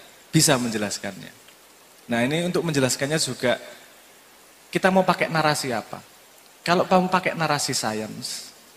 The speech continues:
modern, berarti kita juga harus paham bagaimana cara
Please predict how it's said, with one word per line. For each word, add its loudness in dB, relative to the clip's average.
modern, 0
berarti -2
kita 0
juga 0
harus 0
paham 0
bagaimana -2
cara -2